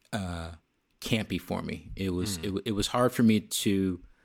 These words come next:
Speaker 1: separate it from being dated and looking at it objectively in how this would look in nineteen sixty-three on screen.
Speaker 2: Mm. Okay. More D O because I loved it. <laughs>
Speaker 1: Mm-hmm.
Speaker 2: More time Metric. Well, yeah,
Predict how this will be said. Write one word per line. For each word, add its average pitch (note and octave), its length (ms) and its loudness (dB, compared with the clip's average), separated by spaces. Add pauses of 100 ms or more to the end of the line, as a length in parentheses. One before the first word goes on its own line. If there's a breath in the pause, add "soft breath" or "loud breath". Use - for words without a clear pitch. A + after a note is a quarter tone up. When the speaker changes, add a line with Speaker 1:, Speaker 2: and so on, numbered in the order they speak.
(260 soft breath)
Speaker 1:
separate G3+ 840 2 (460)
it G2+ 180 -2
from F#2 200 0
being F#2+ 360 2
dated G2+ 540 0 (920)
and F#2+ 320 0
looking G2+ 280 2
at F#2 140 -2
it F2 80 -4
objectively F2 760 -4
in E2+ 400 -6
how F#2+ 260 -6
this F2+ 240 -8
would F2 140 -4
look F2+ 260 -6
in D#2 80 -6
nineteen D#2+ 320 -8
sixty-three - 500 -12
on D#2+ 160 -10
screen. E2 320 -12 (280)
Speaker 2:
Mm. F2 280 -6 (880 loud breath)
Okay. B2 540 2 (300)
More G#2+ 280 2
D G2+ 240 2
O F2+ 240 -4
because F2 260 -6
I F2 100 -4
loved E2+ 320 -6
it. F2+ 200 -8
<laughs> - 40 -20 (160)
Speaker 1:
Mm-hmm. C#3+ 580 4 (100)
Speaker 2:
More - 120 -2
time F#2 300 -2
Metric. F2+ 260 -4
Well, F2+ 200 -2
yeah, C#3 100 2